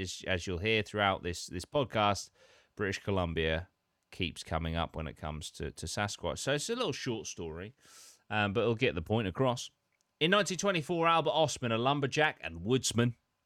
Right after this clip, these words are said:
don't know what the difference is, went to the area for a vacation. Ostman had heard stories about the man-beasts who supposedly roamed these woods but refused to believe them.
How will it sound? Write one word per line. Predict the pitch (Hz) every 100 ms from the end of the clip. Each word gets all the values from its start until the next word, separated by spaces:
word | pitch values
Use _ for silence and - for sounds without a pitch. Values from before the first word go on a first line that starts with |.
| _ _
don't | 104
know | 104
what | 90
the |
difference | 107 113 104
is, | 113 - - -
went | 147 185 -
to |
the | 139 143
area | 156 151 143 139 143 143
for | - 113 110
a | 107
vacation. | 104 101 98 - 131 170 - 107 - _ - - -
Ostman | 175 185 - 135 127
had | 107
heard | 123 127 120
stories | - 151 156 113
about | 104 107 110
the | 92
man-beasts | 90 98 104 110 95 82 92 82 - - - - - - _ _
who | 131
supposedly | - 117 143 139 120 110
roamed | 101 104 110 101
these | 98 95 -
woods | 92 110 -
but | 98
refused | 92 - 143 127
to | -
believe | 90 95 98 104 85
them. | 82 -